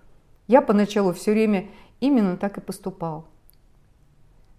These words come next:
В период начального освоения ритуальных действий очень важно не переусердствовать. Старайтесь никогда не переходить ту грань, за которой лёгкое головокружение переходит в весьма заметное и сопровождается слабыми приступами тошноты,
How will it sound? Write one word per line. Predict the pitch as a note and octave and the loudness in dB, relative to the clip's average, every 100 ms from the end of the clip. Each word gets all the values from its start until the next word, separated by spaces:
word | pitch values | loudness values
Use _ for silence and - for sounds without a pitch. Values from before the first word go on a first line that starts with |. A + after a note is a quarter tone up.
| - | -6
В | |
период | A#3+ C#4+ D4+ | 0 2 2
начального | C#4 C#4 D#4 C#4+ C4 | 0 2 2 4 4
освоения | B3 B3+ C4 C#4 B3+ | 4 4 4 4 2
ритуальных | A3+ A3 B3 B3 A3 | 2 2 2 2 0
действий | G3+ C4 D4+ - - | -2 -4 -6 -8 -6
очень | A3+ - B3+ | -6 -2 -2
важно | D4 D4 | 0 0
не | C4+ C4 | 0 0
переусердствовать. | B3+ A#3 A3+ - E3+ - - - - - - - _ | -2 -4 -4 -4 -6 -8 -16 -16 -18 -20 -20 -20 _
Старайтесь | - B3 E4 C#4+ D4 | -4 2 2 2 -2
никогда | D4 D4+ D#4 | -2 0 0
не | C#4 | 2
переходить | C4 A#3 A#3+ G3 F#3+ | 0 0 0 -2 -4
ту | G3 | -8
грань, | F3 A#3 C4 | -6 -2 -2
за | F#3+ | -4
которой | F#3 G3 A3 | -4 0 2
лёгкое | G#3+ A#3+ - F#3+ | 2 0 -4 -4
головокружение | F3 F3+ E3+ F3 F3+ A3 A#3+ F3+ - - - | -2 -4 -4 -6 -6 -4 -4 -8 -12 -14 -4
переходит | G3 - B3+ | -2 2 0
в | A#3+ | -2
весьма | G#3+ A3 | -4 -2
заметное | G#3 G#3+ B3+ C4+ F3+ F3 - - - - | 0 2 0 0 -4 -4 -10 -20 -20 -14
и | F#3 | -6
сопровождается | G3+ G#3 G#3 F#3+ A#3+ A#3 | -4 0 0 2 2 2
слабыми | G#3+ A#3 A3 A3+ | -2 -2 0 0
приступами | G#3+ F#3+ F#3+ - G3 F#3 | -2 -6 -8 -10 -8 -8
тошноты, | F#3 F3+ F#3 F#3 E3 D#3+ | -10 -12 -10 -10 -12 -14